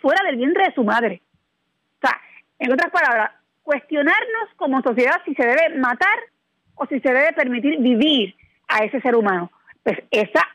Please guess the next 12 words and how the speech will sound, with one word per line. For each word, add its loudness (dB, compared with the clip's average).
discusión 4
en 4
sí 8
misma 6
revela 8
la 6
profundidad 4
al -4
vacío -4
que 0
hemos -2
caído -2